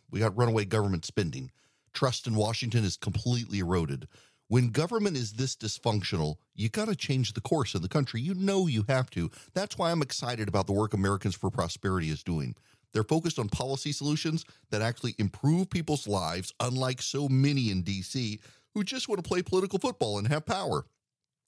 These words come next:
Americans for Prosperity doesn't just come up with solutions. They act on those solutions. They have the largest network of community activists in the country. They are out there every day talking to millions of their fellow Americans.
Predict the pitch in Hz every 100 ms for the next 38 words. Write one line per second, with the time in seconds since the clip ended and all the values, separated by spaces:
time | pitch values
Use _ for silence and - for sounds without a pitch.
0 | - 120 160 180 196 196 180 170 - 120
1 | 113 113 - - _ - 139 151 185 170
2 | 160 - 143 139 135 123 127 147 190 -
3 | 85 87 120 - 123 139 - 113 98 87
4 | - 87 80 87 76 - - - - 127
5 | 127 117 120 135 151 151 - 139 127 123
6 | 117 - 117 123 117 107 101 - 95 107
7 | 92 98 82 - 78 - - - - 120
8 | 104 - 131 143 139 120 113 - 127 127
9 | 165 170 120 101 87 98 127 113 117 104
10 | 110 131 165 196 160 104 92 82 98 95
11 | - 120 123 113 87 73 - 76 -